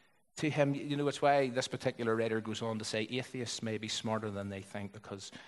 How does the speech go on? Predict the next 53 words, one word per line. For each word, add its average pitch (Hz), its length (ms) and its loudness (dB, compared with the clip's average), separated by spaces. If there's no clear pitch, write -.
or 92 100 -6
we 95 120 -4
think, 95 260 -8
they 95 120 -10
smell 113 400 -2
the 101 100 -4
implications." - 760 -10
You 113 60 -6
see, 156 180 -2
if 151 140 -2
you 208 300 -2
don't 139 360 6
believe 120 420 2
there's 110 180 0
a 113 40 -2
God, 110 320 0
then 110 120 0
you 110 60 0
don't 131 160 -2
have 117 160 -2
to 107 60 -8
bother 101 320 2
with 98 140 -6
the 95 60 -6
demands. 101 680 -8
If - 60 -6
you 170 60 0
don't 277 100 4
believe 165 220 6
there's 131 180 2
a 113 40 -6
God, - 320 0
you - 60 -2
don't 175 160 0
have 165 140 -2
to 135 60 -4
bother 117 280 4
with 113 120 0
the 113 80 -2
demands, 113 680 -2
for 123 180 2
now 135 140 6
at 131 140 6
least. 120 240 0
But 127 100 4
if 147 140 -4
you 127 100 -4
do 117 240 -2
believe 107 420 -2
there 101 120 -6
is 98 160 -8
a 98 40 -12
God, 92 420 -8